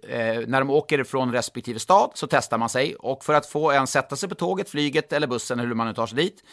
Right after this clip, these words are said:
så var man tvungen att ha ett negativt coronatest. Sen när man kommer till Malmö så skulle man ta ytterligare test och i väntan på det testet skulle man isolera sig. Vilket de tog testet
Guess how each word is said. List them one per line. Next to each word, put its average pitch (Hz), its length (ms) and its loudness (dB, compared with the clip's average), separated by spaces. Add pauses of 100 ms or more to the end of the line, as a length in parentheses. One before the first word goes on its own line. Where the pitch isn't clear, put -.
(300)
så - 120 -6
var 143 120 6
man 147 100 4
tvungen 135 260 0
att 120 80 2
ha - 60 -6
ett - 80 2
negativt 143 420 0
coronatest. 113 640 -4 (360)
Sen 135 180 -2
när 160 80 4
man 165 120 4
kommer 185 420 4
till 120 180 -4
Malmö 104 360 0
så 113 100 -10
skulle 120 160 -4
man 117 80 -2
ta 131 80 -2
ytterligare 175 520 0
test - 440 -8
och - 200 -8
i 156 60 2
väntan 170 460 4
på 156 80 4
det 131 100 0
testet 139 360 0
skulle 120 180 -2
man 120 120 0
isolera 127 580 -2
sig. - 280 -10 (500)
Vilket 147 640 0
de 135 120 -4
tog 180 220 -2
testet 175 400 4